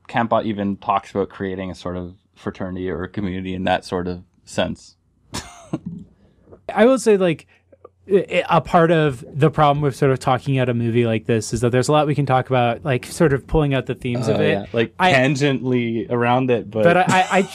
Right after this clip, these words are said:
Speaker 2: I, I
Speaker 1: <laughs>
Speaker 2: generally have tried to avoid talking about them specifically as individuals beyond, like, scenes in the film that can be talked about,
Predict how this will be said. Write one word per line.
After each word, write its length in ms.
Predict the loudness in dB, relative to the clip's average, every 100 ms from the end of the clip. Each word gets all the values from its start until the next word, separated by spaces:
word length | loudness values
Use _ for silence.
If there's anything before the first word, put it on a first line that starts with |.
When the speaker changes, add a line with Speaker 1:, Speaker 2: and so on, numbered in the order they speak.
| 2
Speaker 2:
I, 100 | 6
I 200 | 6 2
Speaker 1:
<laughs> 40 | 0
Speaker 2:
generally 400 | 6 6 6 2
have 140 | 0
tried 240 | 2 2 4
to 80 |
avoid 340 | 2 4 2 2
talking 400 | 2 2 2 0
about 300 | 4 2 2 _ -12
them 400 | -4 2 2 2
specifically 800 | -2 -2 0 0 0 2 4 4
as 120 | 4
individuals 680 | 0 2 2 2 4 4 4
beyond, 420 | 2 2 4 2 2
like, 260 | 2 0
scenes 420 | -4 2 4 4 2
in 60 |
the 100 | 0
film 320 | 2 2 2
that 180 | 2 0
can 120 | 0
be 80 | 0
talked 320 | 4 2 2
about, 340 | 2 4 2